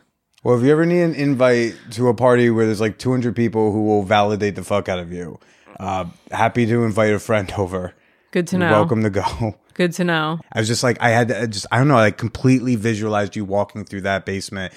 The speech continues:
Speaker 1: It's not a creepy basement. It just happens to be the sub level.
Speaker 2: <laughs>
Speaker 1: It's where most of the play space is. But I had this, like, vision of you just, like, very confidently walking through the room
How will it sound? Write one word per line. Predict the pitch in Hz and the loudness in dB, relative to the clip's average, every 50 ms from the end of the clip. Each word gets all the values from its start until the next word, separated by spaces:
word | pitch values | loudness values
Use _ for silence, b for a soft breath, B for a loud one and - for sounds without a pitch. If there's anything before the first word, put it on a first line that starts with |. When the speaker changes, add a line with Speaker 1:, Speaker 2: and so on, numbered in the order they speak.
| B B | B B
Speaker 1:
It's | - - | -2 0
not | 156 143 - | 0 0 0
a | |
creepy | - - 127 110 85 107 | 0 -2 -2 -2 -2 -4
basement. | 82 98 92 90 - - 85 78 | -6 -6 -8 -8 -8 -12 -16 -18
It | _ | _
just | - - - | -14 -6 -2
happens | 117 110 - - - | -2 -2 -2 -2 -4
to | 226 | -4
be | - 104 | -4 -2
the | 95 262 | 0 0
sub | 247 - 110 98 87 | 0 0 -2 -2 -2
level. | - 98 180 180 254 - - - | -2 -2 0 -2 -2 -4 -6 -6
Speaker 2:
<laughs> | - | -8
Speaker 1:
It's | 277 - | -8 -4
where | - - - | -2 -2 -2
most | 98 95 87 - | -2 -6 -8 -12
of | - | -12
the | - | -10
play | - 95 | -8 -8
space | 87 - - 92 85 - 85 | -8 -10 -14 -16 -16 -16 -16
is. | 85 B B B B - | -18 B B B B 0
But | 113 | 2
I | 117 | 4
had | 117 117 120 123 | 4 4 4 2
this, | 123 110 104 | 0 0 0
like, | 120 117 104 | 0 0 0
vision | 90 98 117 113 101 107 110 | 0 -2 -2 -2 0 -2 -2
of | 101 98 | 0 0
you | 110 110 | 0 0
just, | 98 107 - - | 0 -2 -4 -2
like, | 107 98 | -4 -4
very | 85 101 101 101 95 | -2 0 0 0 -2
confidently | - - 101 101 101 90 - 104 104 | -2 -2 -2 -2 -2 -2 -6 -6 -6
walking | 95 90 98 95 90 - 104 95 | -2 0 0 0 0 -2 -8 -8
through | - - 95 | -6 -6 -6
the | 87 92 | -6 -8
room | 87 87 90 90 92 101 113 139 143 | -8 -6 -6 -4 -2 -2 -2 -2 -2